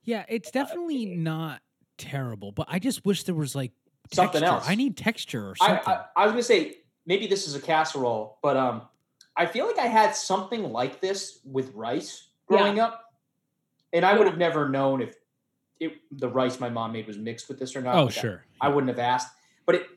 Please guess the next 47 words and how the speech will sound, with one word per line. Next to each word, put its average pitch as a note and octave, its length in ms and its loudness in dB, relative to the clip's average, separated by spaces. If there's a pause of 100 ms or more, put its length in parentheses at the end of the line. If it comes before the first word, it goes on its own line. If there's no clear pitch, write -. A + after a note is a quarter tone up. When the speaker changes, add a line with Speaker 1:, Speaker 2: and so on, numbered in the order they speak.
(100)
Speaker 2:
tastes A#3+ 420 0
like D3 380 2 (1600)
some - 320 -2
kind F3+ 180 0
of A#2+ 120 0
rice C3+ 300 2
dish A2+ 280 -8
my A#2+ 80 -6
mom A2 300 -4
used G2+ 200 -12
to - 60 -20
make, G2 200 -14
and A2 80 -8
I, B2+ 100 0 (120)
and C3+ 120 -2
I C#3 100 2
don't, D#3+ 280 4 (140)
I, C#3+ 240 2 (200)
I D#3 120 4
can't G#3 300 0 (300)
quite D#3+ 280 0
place D3+ 400 -2
what C3 160 0
that B2+ 200 0
was, B2 460 0
but A2 260 -8 (1160)
maybe, B3+ 380 2
uh, D#3 60 -4
Speaker 3:
Yeah. A#3 100 -6
Speaker 2:
is D#3 120 -2
there, G3+ 240 4
is D#3 160 0
it D#3 100 4
a B2+ 40 -6
bouillon G3+ 500 2
cube? A3 460 -4
Can D#3+ 120 -4
it D3 80 -2
be D#3 100 -2
chicken F3+ 320 -4
flavored? F#3 380 0
Would C#3+ 120 -2
it C#3+ 80 -6
taste D#3+ 240 -4
like E3 160 -2
this? - 380 -4
Speaker 3:
Yes. - 500 -2